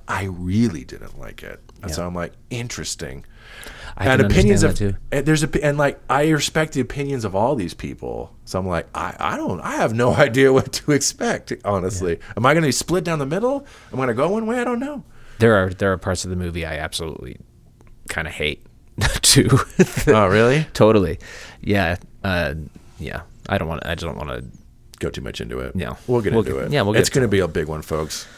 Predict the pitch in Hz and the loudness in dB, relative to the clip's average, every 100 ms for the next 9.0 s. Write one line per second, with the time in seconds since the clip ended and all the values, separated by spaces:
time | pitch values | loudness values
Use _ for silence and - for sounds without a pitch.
0 | - 98 - 92 85 80 71 71 73 73 | -14 -12 -6 -4 -2 -4 -4 -6 -6 -6
1 | 78 - - - 80 78 76 78 - - | -8 -10 -16 -8 -4 -2 -4 -6 -12 -20
2 | - - - - - - - - - - | -20 -20 -20 -20 -20 -20 -20 -20 -20 -6
3 | - 123 135 165 160 160 156 147 151 156 | 2 4 6 6 6 4 4 6 6 4
4 | 156 156 156 - - - - - - - | 2 0 -2 -6 -18 -16 -14 -14 -16 -18
5 | - - - - - 120 147 151 151 143 | -20 -20 -20 -6 -2 2 2 4 4 4
6 | 131 - - 151 135 139 156 160 131 151 | 2 -2 2 4 6 4 2 6 6 6
7 | - - - - - - - - 131 143 | 0 -8 -10 -10 -16 -20 -16 -6 0 0
8 | 143 127 120 107 120 131 156 - - | 2 2 2 0 0 2 0 -4 -10